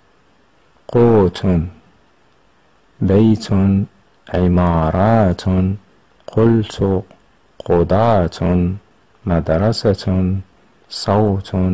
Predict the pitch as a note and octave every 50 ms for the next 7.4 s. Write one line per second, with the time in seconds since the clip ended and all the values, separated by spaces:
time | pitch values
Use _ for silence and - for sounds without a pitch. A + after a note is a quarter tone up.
0 | F2+ F#2+ F#2+ G2 - _ _ _ _ _ _ _ _ _ - - G#2+ G#2+ G#2+ G2+
1 | F#2 E2 D#2+ - - F#2 F2+ F2 E2 D2+ C#2+ - _ _ _ _ _ _ _ _
2 | _ _ _ _ _ - - _ _ _ - - - B2+ A#2 A#2 A2+ G#2+ G#2 G2
3 | F2+ D#2+ D2+ D2 D#2+ - - _ _ _ - A2 G#2 - - A#2+ G#2+ G2+ G2+ G2
4 | F#2+ F#2 - - G2+ G2 F#2+ G2+ G2 G2+ G2+ G#2 A2 A#2 A#2 - - G#2+ G#2 G2
5 | G#2+ G2+ - _ _ - - G#2+ G#2+ G#2+ - - C3 A#2 A2 G#2+ G#2 G2+ G2+ G2+
6 | G2+ G2+ G2+ G2 F#2+ - - G#2+ G2+ G#2 G#2 G2 - - G#2 F#2+ F2+ D#2+ - -
7 | G2 - - - F#2 F2+ F2 -